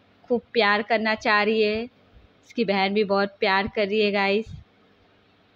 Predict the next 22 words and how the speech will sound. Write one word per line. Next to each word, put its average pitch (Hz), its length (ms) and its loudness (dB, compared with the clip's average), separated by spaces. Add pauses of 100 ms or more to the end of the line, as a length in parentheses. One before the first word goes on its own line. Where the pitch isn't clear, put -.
(420)
इसी 208 260 -6
के 214 160 0
साथ 202 380 -2
अब 214 80 -4
मैं 208 240 -6
बोलना 196 360 -2
चाह 208 220 -2
रही 208 160 0
हूँ, 214 120 -4
आप 190 220 0
लोग 202 180 -4
comment 214 460 -2
कीजिए, 220 600 0 (520)
बहुत 202 420 0
सारा 233 200 2
comment 226 560 -2
कीजिए, 226 500 0 (300)
कुछ 202 220 -4
बताइए 202 540 0
मानवी 208 400 0
के 220 180 -2
बारे, 208 480 0